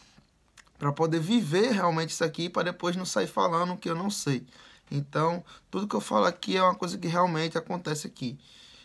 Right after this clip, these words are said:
E é isso aí. Deixa o like, comenta aí, compartilha se isso for ajudar alguém a saber como é que eu trabalho aqui. E tamo junto.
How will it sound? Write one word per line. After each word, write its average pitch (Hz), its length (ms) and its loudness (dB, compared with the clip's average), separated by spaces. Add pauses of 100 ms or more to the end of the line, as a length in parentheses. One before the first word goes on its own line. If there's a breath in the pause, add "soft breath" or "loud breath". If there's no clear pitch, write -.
(160 loud breath)
E 170 80 0
é 175 60 0
isso 180 200 -4
aí. 202 300 0 (420 soft breath)
Deixa 151 280 -2
o - 20 -2
like, 180 400 2
comenta 170 540 0
aí, 165 200 0
compartilha 170 640 -4
se - 120 -10
isso - 120 -10
for 147 120 -2
ajudar 139 240 0
alguém 135 360 0
a 147 40 -2
saber 123 440 -4
como 117 200 -6
é 113 40 -8
que 113 80 -12
eu 113 60 -8
trabalho 117 380 -4
aqui. 156 340 -6 (460 loud breath)
E 233 280 0 (280)
tamo 147 280 -4
junto. 117 320 -10